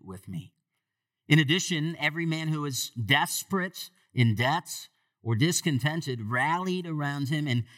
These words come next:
he became their leader." About four hundred men were with him. Here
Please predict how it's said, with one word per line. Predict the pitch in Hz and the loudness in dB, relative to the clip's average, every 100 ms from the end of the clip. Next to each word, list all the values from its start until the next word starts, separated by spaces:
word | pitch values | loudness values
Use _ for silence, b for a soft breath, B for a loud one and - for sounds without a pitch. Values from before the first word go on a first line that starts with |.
| B | B
he | - - 170 180 185 | -6 2 2 2 -2
became | 151 160 151 135 135 123 | -6 -2 0 0 -2 -4
their | 131 | -6
leader." | 120 123 147 139 104 | -6 -2 0 0 -2
About | 107 131 - - | 0 0 -2 -8
four | 160 156 175 | -4 -2 -2
hundred | - 156 151 147 | -4 -2 -2 -2
men | 135 120 113 117 117 - _ _ | 0 2 0 -4 -10 -14 _ _
were | - 107 113 104 | -2 0 0 -2
with | 120 127 147 | -4 -2 -2
him. | - 110 95 | 0 -2 0
Here | 120 139 | 0 0